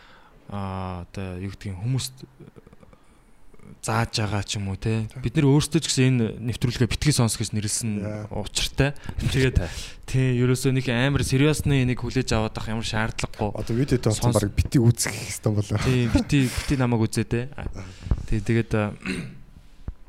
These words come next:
Speaker 1: а, тэгтээ ер нь тэгээ мөнгө гэдэг чинь ер нь хуурамч шүү дээ. Одоо ингээл хэвлэл гаргаж байгаа шүү дээ.
Speaker 2: Мгм.
Speaker 1: Төв банкнууд, улсын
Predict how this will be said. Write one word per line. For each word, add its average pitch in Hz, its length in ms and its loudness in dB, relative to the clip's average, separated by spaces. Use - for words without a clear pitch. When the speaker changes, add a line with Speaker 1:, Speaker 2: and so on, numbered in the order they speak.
Speaker 1:
а, 95 440 -2
тэгтээ - 280 0
ер 175 120 6
нь 165 120 2
тэгээ 135 160 2
мөнгө 147 240 0
гэдэг - 160 -12
чинь 110 240 -2
ер 113 80 -2
нь 107 80 -4
хуурамч 120 320 0
шүү - 160 -6
дээ. 90 140 -2
Одоо - 200 -8
ингээл 117 240 -2
хэвлэл 165 240 2
гаргаж 95 240 -4
байгаа 120 160 -2
шүү - 120 -8
дээ. - 160 -10
Speaker 2:
Мгм. 98 320 -6
Speaker 1:
Төв 131 160 4
банкнууд, 113 480 -2
улсын 117 300 -4